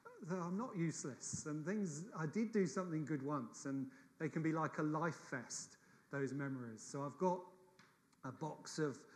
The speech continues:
of, of things I keep that I will never get rid of, no matter, uh, how many more times we move. And I think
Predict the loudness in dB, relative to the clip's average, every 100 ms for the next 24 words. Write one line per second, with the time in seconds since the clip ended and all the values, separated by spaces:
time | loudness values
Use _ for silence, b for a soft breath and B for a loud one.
0 | B B 4 4 2 0 0 2 4 4
1 | 4 0 -6 B 0 2 6 6 6 2
2 | 4 4 4 4 2 2 0 -2 -6 B
3 | -4 -2 2 2 2 0 0 2 2 4
4 | 2 0 B B -14 0 4 4 2 0
5 | 2 2 2 2 2 4 4 6 6 6
6 | 4 0 -6 -14 -16 b b b b b
7 | b _ -20 -6 -2 -2 2 2 2